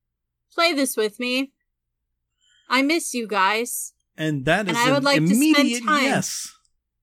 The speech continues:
Speaker 1: Yes, of course it is. Of course it is. We both immediately reinstalled World of Warcraft. You know, the whole deal, because our adult minion was like, "Please."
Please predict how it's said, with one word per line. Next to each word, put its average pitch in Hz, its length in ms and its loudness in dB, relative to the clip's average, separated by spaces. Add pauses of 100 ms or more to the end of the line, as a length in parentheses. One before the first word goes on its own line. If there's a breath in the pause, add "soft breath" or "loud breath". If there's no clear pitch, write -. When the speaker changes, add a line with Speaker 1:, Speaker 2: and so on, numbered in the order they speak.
Speaker 1:
Yes, 254 300 0
of 214 120 -16
course - 320 -6
it 175 80 -10
is. 147 340 -14 (100)
Of 254 140 -10
course - 400 -6
it 185 60 -10
is. 156 260 -12 (420 soft breath)
We 240 280 0
both 240 260 0
immediately 269 500 2
reinstalled 226 680 -2
World 202 220 -4
of 190 120 -12
Warcraft. 175 760 -6 (560)
You 208 140 -4
know, 185 260 0
the 196 140 -4 (100)
whole 254 400 6
deal, 196 480 4
because 196 680 -6 (1600)
our 226 180 4
adult 220 640 -2 (180)
minion 190 540 -2
was 190 220 -6
like, 185 280 -4
"Please." - 540 -4